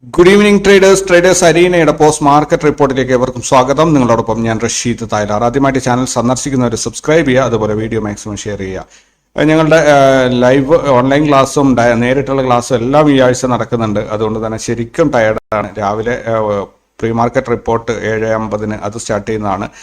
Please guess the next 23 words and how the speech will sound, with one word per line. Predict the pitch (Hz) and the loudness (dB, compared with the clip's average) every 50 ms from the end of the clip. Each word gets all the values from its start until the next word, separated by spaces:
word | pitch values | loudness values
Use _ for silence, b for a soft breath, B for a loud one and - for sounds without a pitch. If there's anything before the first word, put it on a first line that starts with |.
| B B B - | B B B -6
അത് | - 123 135 | -2 2 2
കഴിയുമ്പത്തേനും | 143 139 139 135 131 127 131 143 143 143 127 | 4 4 4 4 2 0 0 -2 0 0 0
ഡയറക്റ്റ് | 123 123 123 120 - - | 0 0 0 -2 -4 -4
എല്ലാവരും | 123 120 120 120 120 127 123 123 | -2 0 0 0 0 0 0 0
വരും. | 120 117 123 - - - _ - 120 117 | 0 0 -2 -2 -6 -12 _ -6 -6 -6
എട്ടര | 110 - - 117 | -4 -4 -4 -4
ഒമ്പത് | 120 117 117 120 120 117 | -2 -2 -2 -2 -2 -2
മണിയാകുമ്പത്തേനും | 117 120 117 113 110 110 120 117 113 | -2 -2 -4 -4 -4 -6 -6 -4 -4
ഇവിടെ | 110 110 110 | -4 -4 -4
നേരിട്ടുള്ള | 110 113 113 110 107 107 110 117 | -4 -4 -6 -6 -8 -8 -8 -8
ക്ലാസ്സുകൾ | 113 113 113 110 107 - 127 120 117 | -4 -2 -2 -2 -2 -4 -6 -6 -6
സ്റ്റാർട്ട് | 113 - - 131 113 110 - 123 | -6 -4 -2 -4 -4 -2 -4 -4
ചെയ്യും. | 113 120 135 131 B B B B B B - | -4 -4 -4 -6 B B B B B B -6
ഒമ്പത് | - 117 120 131 151 135 | -2 -2 0 2 4 4
മണിയല്ല, | 135 151 127 117 123 127 | 4 4 2 2 2 2
ഒൻപതരയാവും. | 123 120 123 120 135 135 135 123 107 98 92 92 92 95 98 101 | 2 2 2 2 2 2 2 2 2 2 0 -4 -8 -10 -8 -6
അതിൻ്റെ | 101 104 107 107 110 110 113 | -6 -4 -4 -6 -6 -4 -4
ഇടയിൽ | 117 120 120 | -2 -2 -2
ഒരു | 117 117 | -2 -2
ചായ | - 113 110 113 131 | -2 -2 0 0 0
കുടി | 143 143 143 | 2 2 2
കഴിയുമ്പത്തേനും | 139 131 131 131 127 127 123 127 123 120 | 2 2 2 0 0 -2 -2 -2 -2 -2
ഒൻപതരയാവും. | 113 110 110 113 120 117 113 104 98 107 123 | -2 -2 -2 -2 -2 -2 -2 -2 -2 -4 -6